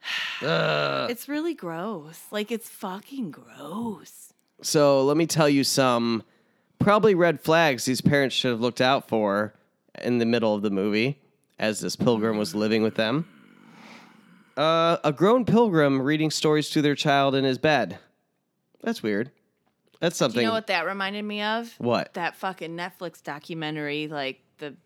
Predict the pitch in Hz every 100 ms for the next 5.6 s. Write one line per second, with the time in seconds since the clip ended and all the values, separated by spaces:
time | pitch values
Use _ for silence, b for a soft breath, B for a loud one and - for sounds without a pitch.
0 | _ - - 190 175 170 160 160 156 -
1 | - 185 170 135 156 185 196 202 190 180
2 | 185 190 190 185 156 139 165 143 165 170
3 | 170 180 170 160 165 202 233 247 285 302
4 | 254 240 294 294 311 330 294 339 349 339
5 | _ _ 233 285 359